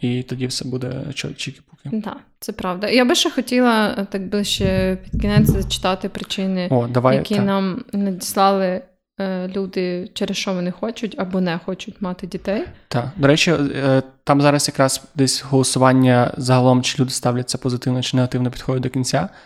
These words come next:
Speaker 1: Скажеш, які там зараз результати?
Speaker 2: Да, ну, там доволі, насправді, все більш-менш рівномірно, але зараз воно так розподілилось, що сорок вісім відсотків ставляться позитивно і п'ятдесят два відсотки негативно.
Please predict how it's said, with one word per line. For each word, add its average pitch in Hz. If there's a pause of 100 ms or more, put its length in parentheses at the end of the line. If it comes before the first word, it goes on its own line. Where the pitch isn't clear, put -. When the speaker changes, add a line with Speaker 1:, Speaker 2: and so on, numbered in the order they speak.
(140)
Speaker 1:
Скажеш, 139
які -
там 160
зараз 151
результати? 143
Speaker 2:
Да, 220
ну, 247
там 294
доволі, 254
насправді, 196 (200)
все 196 (180)
більш-менш 269
рівномірно, 220
але 190
зараз 190
воно 175
так 180
розподілилось, 190
що -
сорок 202
вісім 202
відсотків -
ставляться 208
позитивно 202
і 196
п'ятдесят 202
два 170 (120)
відсотки -
негативно. 185